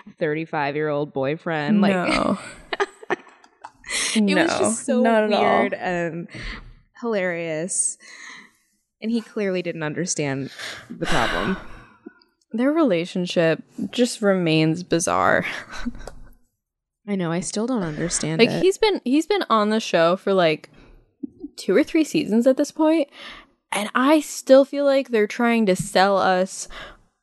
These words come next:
Speaker 2: Corey Gamble, the boyfriend, and I don't see it. <laughs> I don't buy it. There's nothing to buy into.
Speaker 1: I know. I mean, honestly, watching this episode, the fact that he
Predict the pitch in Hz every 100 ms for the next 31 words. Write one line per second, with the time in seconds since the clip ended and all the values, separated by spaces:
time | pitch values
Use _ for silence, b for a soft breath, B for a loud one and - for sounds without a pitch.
0 | _ _ - - - - 247 254 226 214
1 | 214 202 196 185 - 190 196 180 185 180
2 | - 165 165 - - 214 202 - 202 208
3 | - - 160 160 - - B B - 208
4 | 226 233 - - 170 165 165 - - 233
5 | 233 247 254 247 233 175 156 156 160 254
6 | 160 165 311 165 160 B B 240 269 254
7 | - 208 233 254 302 202 185 247 226 220
8 | - - 190 - 208 202 202 202 190 190
9 | 202 - - 190 180 175 170